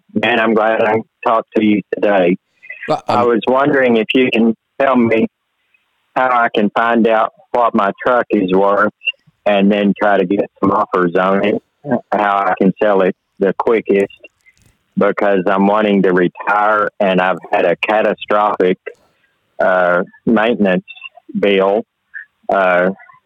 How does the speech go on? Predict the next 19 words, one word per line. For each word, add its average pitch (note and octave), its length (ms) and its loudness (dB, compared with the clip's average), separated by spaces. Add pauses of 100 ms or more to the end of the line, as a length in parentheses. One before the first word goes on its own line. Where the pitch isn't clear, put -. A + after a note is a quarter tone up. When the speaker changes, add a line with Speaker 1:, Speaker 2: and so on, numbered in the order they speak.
(640)
Speaker 1:
it G#2 140 2
was F#2 180 0
a F#2 80 -2
pack G#2+ 340 -2
R G#2 260 2
engine G2 520 2
and E2+ 340 2
the E2+ 300 2 (640)
head A2 240 0
bolt A2+ 280 2
broke G#2+ 460 0 (140)
and E2+ 320 2
ruined G2+ 420 2
the F2 380 0
engine F#2+ 460 0
block, F2 380 0 (300)
and F#2+ 220 0
it's F2+ 240 -4
in G#2 280 0